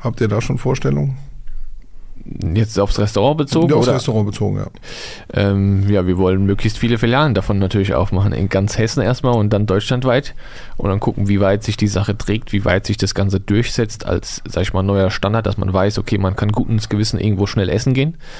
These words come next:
Speaker 2: Ähm, das ist eigentlich so das, mit dem wir verbunden werden wollen. Ähm,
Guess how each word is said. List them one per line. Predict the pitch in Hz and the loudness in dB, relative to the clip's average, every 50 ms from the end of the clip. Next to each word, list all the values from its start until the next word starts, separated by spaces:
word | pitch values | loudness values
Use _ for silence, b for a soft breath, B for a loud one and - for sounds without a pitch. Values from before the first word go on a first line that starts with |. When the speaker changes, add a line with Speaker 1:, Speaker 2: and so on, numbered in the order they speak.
| B B B B B - | B B B B B -6
Speaker 2:
Ähm, | - - 101 101 101 104 98 | -2 0 2 2 2 2 2
das | 107 104 101 | 2 0 0
ist | 104 101 - | 0 0 0
eigentlich | 73 95 101 101 - | 2 2 0 0 0
so | - | 0
das, | 101 101 104 - - | 0 0 0 0 0
mit | 104 98 - | 0 0 0
dem | - 101 104 101 98 101 | 2 2 2 2 0 0
wir | - 104 98 - | 0 0 0 0
verbunden | - - - - 123 127 - 98 107 | -2 -2 0 0 0 0 0 0 0
werden | 110 104 104 107 101 | 2 2 2 0 0
wollen. | 92 104 104 113 139 160 170 B B B B B B B B B B B - - - | 2 2 2 2 2 0 0 B B B B B B B B B B B -10 -4 -2
Ähm, | - 107 101 101 101 101 101 101 101 98 98 95 - | 0 2 2 4 4 4 4 4 4 2 2 2 0